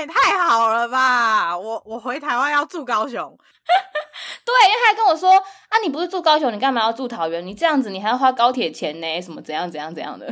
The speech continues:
Speaker 1: 对啊，太好了吧！我顺便去高雄玩一圈啊。<laughs>
Speaker 2: 可是我不想要坐三小时啊。
Speaker 1: 我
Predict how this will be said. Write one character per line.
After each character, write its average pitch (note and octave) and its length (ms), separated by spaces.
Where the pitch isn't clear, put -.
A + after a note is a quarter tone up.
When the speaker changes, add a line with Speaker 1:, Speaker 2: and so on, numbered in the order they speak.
Speaker 1:
对 - 120
啊， A4 420
太 A#4 260
好 B3 220
了 B3 140
吧！ A#3 840
我 C4 100
顺 G#4 160
便 G#4+ 200
去 F#4+ 120
高 F4+ 180
雄 C4+ 240
玩 B3+ 220
一 C#4+ 80
圈 C4 340
啊。 A#3+ 240
<laughs> - 560
Speaker 2:
可 F#4 60
是 F#4 80
我 G4+ 60
不 F#4 60
想 D#4 140
要 F4+ 80
坐 G4+ 180
三 E4+ 220
小 B3+ 180
时 A#3 280
啊。 A3+ 100
Speaker 1:
我 A#3 40